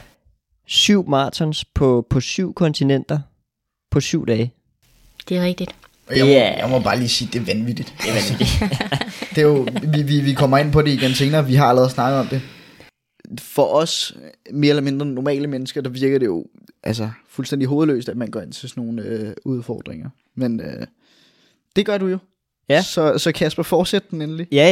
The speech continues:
Speaker 1: ja, fordi at, øh, med, med, med fireogtyve timer, et minut og, og fyrre sekunder, øh,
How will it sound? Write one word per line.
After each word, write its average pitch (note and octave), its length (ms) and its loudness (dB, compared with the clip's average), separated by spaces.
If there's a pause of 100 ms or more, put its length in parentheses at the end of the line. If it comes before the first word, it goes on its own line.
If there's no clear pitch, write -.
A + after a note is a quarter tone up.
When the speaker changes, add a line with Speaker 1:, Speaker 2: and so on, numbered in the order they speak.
Speaker 1:
ja, D#3+ 60 6
fordi C#3+ 480 0
at, C3 300 2
øh, B2+ 260 6
med, B2 360 4
med, B2+ 220 4
med B2+ 140 2
fireogtyve F3 520 2
timer, D#3+ 440 2 (100)
et E3 140 4 (100)
minut D3+ 340 0
og, B2 280 2
og B2 120 -2
fyrre C3 280 0
sekunder, D3 500 -2 (1160)
øh, A#2+ 840 4